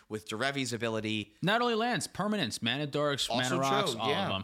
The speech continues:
Speaker 2: There's
Speaker 1: Whatever you need to activate that ability.
Speaker 2: Right.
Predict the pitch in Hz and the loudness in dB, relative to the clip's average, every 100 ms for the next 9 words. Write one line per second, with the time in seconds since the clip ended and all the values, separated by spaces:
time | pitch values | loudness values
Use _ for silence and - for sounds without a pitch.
0 | - 127 185 226 262 247 202 190 190 - | -4 2 4 4 2 0 2 0 -2 -2
1 | 160 139 135 123 123 - 135 120 117 110 | -2 -2 -6 -2 -2 -2 -2 0 0 -2
2 | 101 90 80 82 85 104 90 | -2 -4 -8 -8 -4 -2 -2